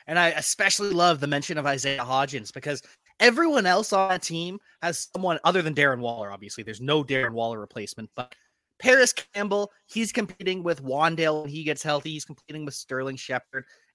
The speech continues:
Darius Slayton, he does the exact same thing as Jalen Hyatt, whereas Isaiah Hodgins on that outside, he, and it's uncertainty 'cause all those guys are in competition, can win, but it feels as though Hodgins has that role, that X receiver role on the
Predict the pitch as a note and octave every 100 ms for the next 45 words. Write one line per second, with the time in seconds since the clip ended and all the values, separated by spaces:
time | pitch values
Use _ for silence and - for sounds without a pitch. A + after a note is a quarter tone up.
0 | _ G3+ A3 A3+ G#3+ - F#3+ G3 F#3 F#3+
1 | F3+ G3 F#3 F3 F#3 E3+ C#3+ D3 D#3 F3
2 | D3+ D#3+ D#3 C3 D3+ C#3+ C3 B2 D3+ D#3
3 | D3 - _ C3+ C3 C3 - - D3+ B2
4 | D3+ D#3 C3 - B2+ C#3+ C3+ C3 - D3+
5 | - D3 A2+ - F#3+ A3 - _ - G3+
6 | B3+ C4+ - A#3 B3+ F#3+ F3+ D#3 F3 F3+
7 | F3 F3 D#3+ C#3+ C3+ B2+ B2+ - D#3+ -
8 | A2+ A2 C3+ F3 B2 - _ _ _ _
9 | B3+ C#4 A3 A3 G3 E3+ G3 G#3 E3+ D3+
10 | - - E3+ C#3+ C3+ D#3+ F#3+ D#3+ C3+ -
11 | _ - - F3 - F3+ E3 D#3+ B2+ C#3+
12 | E3 D3+ C3+